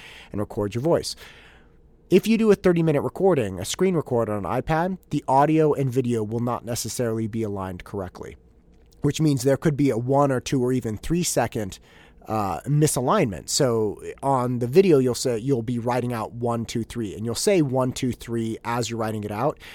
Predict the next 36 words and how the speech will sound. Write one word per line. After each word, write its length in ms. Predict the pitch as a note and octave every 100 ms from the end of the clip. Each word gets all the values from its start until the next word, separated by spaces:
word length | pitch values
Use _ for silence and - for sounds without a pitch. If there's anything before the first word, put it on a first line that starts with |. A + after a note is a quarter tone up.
| -
and 140 | - C#3+
those 200 | C#3+ -
two 120 | C#3
things 300 | C#3 A#2+ -
may 100 | A2
happen 320 | A#2+ A2+ G2+
a 40 |
couple 260 | G2 A2+ G#2
seconds 360 | - G2 F#2+ F#2+
off. 360 | F#2+ A1+ - - - -
Well, 160 | C#3+ E3
over 200 | F3+ F3
the 80 | E3+
course 300 | - F3+ E3
of 100 | C3+
a 40 |
thirty-minute 520 | - D#3+ C#3+ C3 A#2
video, 260 | B2 F3+ C3
that's 240 | C#3+ D3+
a 40 | A#2+
huge 480 | - - E3 B2+ -
problem, 500 | C#3+ C#3 F2 B1+ B1+
especially 440 | - C#3+ - D#3
considering 600 | C3+ A#2+ C3 A#2 A2 G#2 - -
I'm 120 | B2 A#2
cutting 260 | - B2+
up 100 | A#2
the 80 | G#2+
videos 320 | G#2+ G#2+ G2
into 120 | G2
smaller 320 | F#2 G#2 F#2 F2
pieces. 380 | - G2+ -
So 260 | - E3+ D3+ - - -
my 80 | E3
point 240 | A#3 A3+
is, 200 | D3+ B2